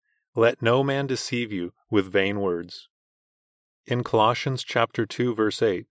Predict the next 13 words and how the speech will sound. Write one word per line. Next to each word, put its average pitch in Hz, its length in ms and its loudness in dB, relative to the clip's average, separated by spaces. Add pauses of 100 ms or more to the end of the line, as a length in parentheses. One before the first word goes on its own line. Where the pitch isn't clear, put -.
(220)
we 107 140 4
are 107 80 4
told 107 300 2
to 113 100 -2
take 113 280 -4
care 98 360 0
lest 101 320 0
we 107 180 2
be 92 240 -4
robbed 95 480 0
through 98 220 -2
vain 92 260 -4
deceit. 90 440 -6